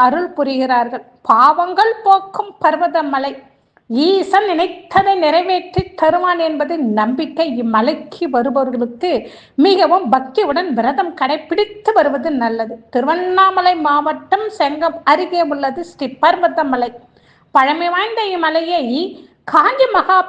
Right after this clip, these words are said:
பெரியவர் ஆயிரத்தி தொள்ளாயிரத்தி நாற்பத்தி நான்காம் ஆண்டு மார்கழி முதல் நாள் கிரிவலம்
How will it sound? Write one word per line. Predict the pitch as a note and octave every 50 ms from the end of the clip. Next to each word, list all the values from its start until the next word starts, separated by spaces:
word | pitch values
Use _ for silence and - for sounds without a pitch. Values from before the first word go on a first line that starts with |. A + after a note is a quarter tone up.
| -
பெரியவர் | E4 D#4+ D#4+ D#4+ D#4+ D#4 D4+ F4 F4+ E4 A3+ A3+ A#3 - - - - - B3 D#4+
ஆயிரத்தி | G4+ G#4+ G#4 G4+ F4 - - F4+ - - -
தொள்ளாயிரத்தி | D#4+ E4 F4+ F4+ F4+ F4+ - - - - F4 F4+ D#4+ B3+ B3
நாற்பத்தி | D#4 - - - - _ F4+ F4 - - - E4+ D#4+ D4
நான்காம் | C#4 C#4 D4+ D#4 D4+ D#4 D#4 C#4+ C4+ C4 B3+ B3+
ஆண்டு | B3 B3 C4 B3+ E4+ F4+ E4 C4 A3+ A#3
மார்கழி | A#3 D#4 F#4 F4+ E4 F#4+ F4 F4 D#4+ C#4+
முதல் | C4 B3+ C4+ D#4 D4 C4 A#3+ B3+
நாள் | C#4+ C4 A3 A3+ A#3 - - - _ _ C4+ A#3 B3+
கிரிவலம் | F#4 G#4 G#4+ G4 F4+ D4+ C#4+ D4 D4